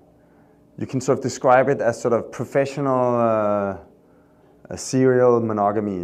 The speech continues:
in a way. That, um, uh, I would always fall in love with, uh, the work of, of an architect, and then I would, like, really dive deep into that. Uh, and then, uh,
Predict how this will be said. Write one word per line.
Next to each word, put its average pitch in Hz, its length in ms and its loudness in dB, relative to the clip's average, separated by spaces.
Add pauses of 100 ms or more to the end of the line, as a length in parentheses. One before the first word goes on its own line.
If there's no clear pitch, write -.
in 92 100 -6
a 95 40 -4
way. 90 280 -4 (540)
That, 95 180 -8
um, 87 840 -2 (1300)
uh, 85 480 -4 (140)
I 110 80 -4
would 123 120 2
always 147 320 4
fall 123 420 2
in 120 140 0
love 110 360 2
with, 98 260 -2
uh, 85 880 -2
the 98 60 -4
work 113 200 0
of, 104 140 -6
of 98 180 -6
an 98 80 -8
architect, 123 440 -8 (720)
and 107 120 -8
then 127 100 -2
I 131 60 2
would, 113 120 0
like, 107 180 0
really 143 260 -2
dive 123 720 -2
deep 160 280 -4
into 123 340 -4
that. 123 340 -2 (640)
Uh, 107 580 -2 (160)
and 117 200 -2
then, 131 340 0
uh, 107 680 -2